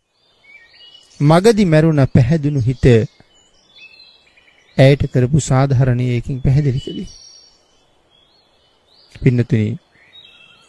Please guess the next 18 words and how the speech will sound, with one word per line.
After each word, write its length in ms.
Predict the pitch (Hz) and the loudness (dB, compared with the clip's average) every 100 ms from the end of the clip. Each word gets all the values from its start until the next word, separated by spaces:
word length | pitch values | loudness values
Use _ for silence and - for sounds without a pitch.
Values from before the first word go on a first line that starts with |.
| _ _ _ _ - - _ - | _ _ _ _ -20 -20 _ -12
සතං 540 | - 175 170 196 185 151 | -2 0 2 0 0 0
හත්ති 380 | 139 147 - 135 | 0 0 0 0
සතං 400 | 147 135 143 139 | 0 0 0 0
අස්සා, 480 | 120 - - 123 110 113 131 - - - | -2 -4 -2 -2 0 -4 -8 -16 -20 -20
සතං 520 | - 160 151 175 160 131 | -4 -2 0 -2 -2 -2
අස්ස 200 | 127 - 131 | -4 -2 -4
තරීරතා, 720 | - 127 131 127 120 - - 143 _ _ _ _ - | 0 0 0 -2 -4 -8 -14 -16 _ _ _ _ -10
සතං 420 | - 143 - 139 131 | -2 -2 0 -4 -2
කඤ්ඤා 480 | 135 135 131 123 120 | -2 -2 -2 -2 -2
සහස්සානි 840 | 143 127 131 - 135 123 120 113 107 - _ _ _ - | -2 -2 -2 -4 0 0 -2 -4 -6 -12 _ _ _ -2
ආමුත්ත 500 | 139 156 160 147 - | 2 2 0 -4 -4
මණිකුණ්ඩලා. 840 | 147 127 143 147 131 127 117 110 156 - _ _ _ _ _ _ _ _ _ _ _ _ 175 | -2 0 -2 -2 -4 -2 -2 -4 -8 -14 _ _ _ _ _ _ _ _ _ _ _ _ 2
ඒකස්ස 480 | 190 233 226 214 - | 2 2 0 0 0
පද 240 | 180 175 175 165 | 0 0 2 2
විතීහාරස්ස 840 | 156 - 226 196 170 156 143 - 147 131 117 113 - - - | 2 2 2 4 4 4 2 -2 2 4 2 0 -10 -20 -12
කලං 340 | - 175 202 175 131 | -2 0 2 0 0
නාග්ගති 560 | 131 151 180 185 175 | 2 2 0 -4 -2
සෝලසින් 580 | - 170 196 220 - 160 | 0 2 2 2 0 -4